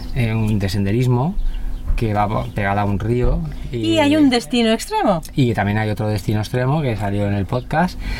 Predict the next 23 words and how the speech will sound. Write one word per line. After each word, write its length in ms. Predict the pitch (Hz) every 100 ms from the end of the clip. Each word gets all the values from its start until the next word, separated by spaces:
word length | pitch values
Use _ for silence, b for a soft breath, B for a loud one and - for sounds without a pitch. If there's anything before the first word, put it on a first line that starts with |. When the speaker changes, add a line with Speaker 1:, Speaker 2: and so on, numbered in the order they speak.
| B B -
Speaker 1:
que 120 | 131
era 260 | 123 135 139
el 140 | 123
del 320 | 127 143 156 135
puente 580 | 131 139 143 147 147
colgante 600 | 143 139 127 147 151 131
peatonal 720 | 107 127 139 143 147 156 160 196 B B B -
Speaker 2:
Mm. 40 |
Speaker 1:
más 300 | 123 127 139
largo, 600 | 131 127 135 143 160 190 -
en 120 | 120
este 120 | 120 -
caso, 240 | 131 143
de 140 | 127
España. 480 | 101 - 107 95 95 - - - -
De, 340 | 98 98 139
Speaker 2:
Sí, 260 | - 196 -
Speaker 1:
que 80 | 262
Speaker 2:
y 140 | 240
Speaker 1:
se 60 | 240
Speaker 2:
vimos, 500 | 320 320 311 427 254
ahí 180 | 220 240
vimos 400 | 254 254 277